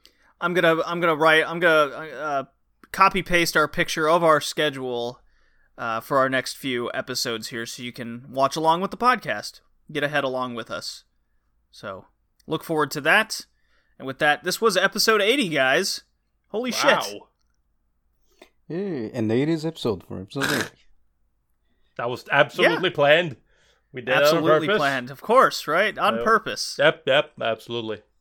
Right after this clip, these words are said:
Speaker 1: Yeah, we're gonna, we're trying to skip, uh, skip, uh, stick to our,
Speaker 2: <laughs> We're,
Speaker 1: uh,
Speaker 2: the
Speaker 1: different,
Speaker 2: truth finally
Speaker 1: different
Speaker 2: comes
Speaker 1: decade.
Speaker 2: out. <laughs>
Speaker 1: Yeah,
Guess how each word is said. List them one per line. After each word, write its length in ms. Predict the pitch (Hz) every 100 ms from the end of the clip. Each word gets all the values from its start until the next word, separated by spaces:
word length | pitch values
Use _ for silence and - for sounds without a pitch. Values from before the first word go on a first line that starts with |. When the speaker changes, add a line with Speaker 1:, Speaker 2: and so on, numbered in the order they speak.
| _ _ _ _ _ _ _ _
Speaker 1:
Yeah, 240 | 120 113
we're 140 | 113 151
gonna, 260 | 175 165
we're 140 | 170 180
trying 300 | - 202 190
to 80 | 180
skip, 340 | - 175 - _
uh, 220 | 160 139 123 139
skip, 400 | - - 110 - - - _ -
uh, 160 | 131
stick 300 | 127 - 180
to 200 | - 175
our, 440 | 156 147 143 135 - - _ -
Speaker 2:
<laughs> 360 | - _ 156 -
We're, 160 | 135 -
Speaker 1:
uh, 280 | 151 139 131
Speaker 2:
the 80 |
Speaker 1:
different, 300 | 139 180 175
Speaker 2:
truth 120 | 151 165
finally 240 | 185 196
Speaker 1:
different 240 | 151 196
Speaker 2:
comes 480 | 156 269 233 - - -
Speaker 1:
decade. 160 | 302
Speaker 2:
out. 360 | - 403 415 392
<laughs> 20 |
Speaker 1:
Yeah, 120 | 123